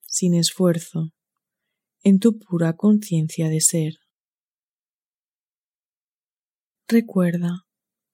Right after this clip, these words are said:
que el regalo más precioso que puedes ofrecerte a ti mismo o misma y al mundo es tu presencia, completa,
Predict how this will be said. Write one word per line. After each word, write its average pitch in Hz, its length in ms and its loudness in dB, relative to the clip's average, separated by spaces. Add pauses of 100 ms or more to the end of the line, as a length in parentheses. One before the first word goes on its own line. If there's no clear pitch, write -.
(160)
que 190 240 4
el 175 120 0
regalo 196 460 2
más 165 260 0
precioso 180 760 0
que 214 140 2
puedes 175 520 0
ofrecerte 175 720 -2
a 160 100 -2
ti 208 200 2
mismo 170 580 2
o 202 60 2
misma 170 600 0 (800)
y 226 120 0
al 226 140 4
mundo 160 580 2 (840)
es - 180 -2
tu 170 120 -4
presencia, 170 720 0 (1120)
completa, 175 600 0